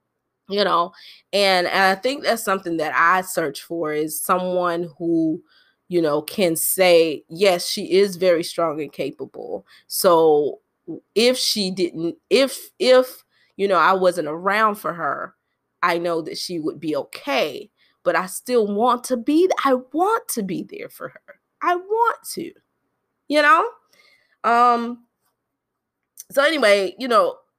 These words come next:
I, I, so I'm questioning myself and I'm like, "What, how do I change this perspective, this leader perspective that people are seeing me?" 'Cause I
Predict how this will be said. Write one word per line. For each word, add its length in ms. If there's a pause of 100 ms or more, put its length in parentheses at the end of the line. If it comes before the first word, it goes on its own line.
(120)
I, 280
I, 20
so 160
I'm 140
questioning 500
myself 380
and 80
I'm 100
like, 380 (1200)
"What, 260
how 360
do 160
I 200
change 960 (120)
this 340
perspective, 920
this 380 (320)
leader 640
perspective 960
that 240
people 340
are 120
seeing 400
me?" 100
'Cause 160
I 120